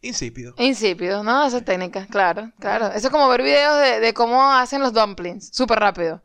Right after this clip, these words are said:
Speaker 1: Sí,
Speaker 2: Exacto,
Speaker 1: sí.
Speaker 2: ok.
Speaker 1: No, marico, eso es fácil, nada, que me, que me queda una
Speaker 2: <laughs> O
Speaker 1: mierda y toda doblada, y cuando lo fríen se les sale por un lado como el
Speaker 2: Exacto.
Speaker 1: tequeño mal hecho.
Speaker 2: O ver videos de mu-, la, la, las mujeres que hacen empanadas en margarita. O sea,
Speaker 1: Verga.
Speaker 2: e-, es,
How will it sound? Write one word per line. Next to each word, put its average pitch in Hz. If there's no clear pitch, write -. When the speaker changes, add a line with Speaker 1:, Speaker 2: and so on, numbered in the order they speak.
Speaker 1:
Sí, 202
Speaker 2:
Exacto, 240
Speaker 1:
sí. 165
Speaker 2:
ok. 214
Speaker 1:
No, 233
marico, 294
eso 277
es 277
fácil, 254
nada, 202
que 180
me, 180
que 208
me 214
queda 214
una 180
Speaker 2:
<laughs> -
O 175
Speaker 1:
mierda 302
y 190
toda 202
doblada, 185
y 175
cuando 170
lo 156
fríen 233
se 220
les 170
sale 170
por 175
un 160
lado 165
como -
el -
Speaker 2:
Exacto. 233
Speaker 1:
tequeño 151
mal 160
hecho. 127
Speaker 2:
O 277
ver 262
videos 294
de 330
mu-, 254
la, 240
la, 240
las 226
mujeres 214
que 247
hacen 240
empanadas 202
en 233
margarita. 196
O -
sea, 226
Speaker 1:
Verga. -
Speaker 2:
e-, 269
es, 339